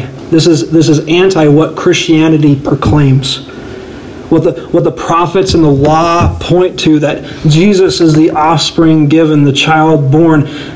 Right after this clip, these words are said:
the everlasting one come to redeem us. Right? It's very evident within the prophets and everything that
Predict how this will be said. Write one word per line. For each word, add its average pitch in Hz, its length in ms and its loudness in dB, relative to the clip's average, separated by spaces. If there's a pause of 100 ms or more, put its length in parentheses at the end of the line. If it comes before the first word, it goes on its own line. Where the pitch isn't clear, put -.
the 156 680 2
everlasting 156 960 2
one 143 280 2
come 151 380 2
to 143 100 2
redeem 139 420 2
us. - 380 -6 (680)
Right? 160 140 2
It's 143 120 2
very 180 400 2
evident 165 380 2
within 160 240 2
the 147 80 2
prophets 151 580 -2
and 156 80 2
everything 156 360 2
that 143 200 0